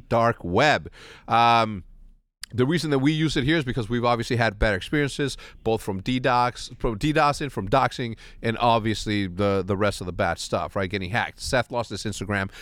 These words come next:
for, like, a year straight, uh, and wasn't able to get it back. Uh, so super secure, right? Uh, it,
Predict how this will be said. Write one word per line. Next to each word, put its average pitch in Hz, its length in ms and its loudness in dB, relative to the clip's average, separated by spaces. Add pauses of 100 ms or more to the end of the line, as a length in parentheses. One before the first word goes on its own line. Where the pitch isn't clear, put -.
(100)
for, - 160 -4
like, 85 200 -2
a 87 80 -6
year 127 400 4
straight, 120 440 0 (360)
uh, 101 280 4
and 101 140 -2
wasn't 104 260 -2
able 101 140 -2
to 90 60 -6
get 95 120 -2
it 85 120 -4
back. 73 400 -6
Uh, 98 280 2
so 110 240 0
super 220 280 0
secure, 151 340 0 (180)
right? 117 240 0 (300)
Uh, 131 260 4
it, 160 240 2